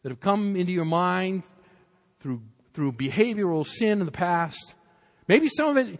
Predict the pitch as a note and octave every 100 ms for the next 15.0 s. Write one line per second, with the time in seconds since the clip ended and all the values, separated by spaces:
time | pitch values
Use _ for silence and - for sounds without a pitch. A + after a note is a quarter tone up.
0 | - G#3 G#3+ G#3 - B3+ D4+ C4+ D4 G#3
1 | A#3+ D#4 C#4+ D4+ C#4+ B3 G#3 B3 B3 A#3+
2 | F#3 F3+ A#3+ A3+ G3+ - F4 F4 C4 D#3+
3 | A#3 C4+ - G3 D3 F#3 E4 D#4 G3+ B3
4 | C4 - - - G#3+ A3+ G#3+ E3 E3 E4
5 | F#4+ F#4+ D#4 G#3 - - E4+ F#4 D#4+ A3+
6 | G#3+ G3+ G3+ F4+ F4+ F4 C#4 F#3 E3 -
7 | - G#3 C4 F4 G4+ F#4+ D4+ D#4+ F4 D4
8 | C4 B3 A#3 A3+ G3 F#4 - C#4+ G#3 G3+
9 | G3+ G#3+ A3+ - - - G#3 G#3+ G#3 A3
10 | G3+ - D#4+ D#4+ C#4+ C4+ D4+ C#4 C4+ -
11 | B3 C#4 B3+ A#3 G#3 G3+ - D4 C#4+ -
12 | - - - - G3 F4+ F4+ E4 C#4+ B3+
13 | A#3+ A3+ G3 G3 D#3 F3 E3+ F#3+ D4 D#4+
14 | - - D#3 F3+ F#3+ - - F3 E3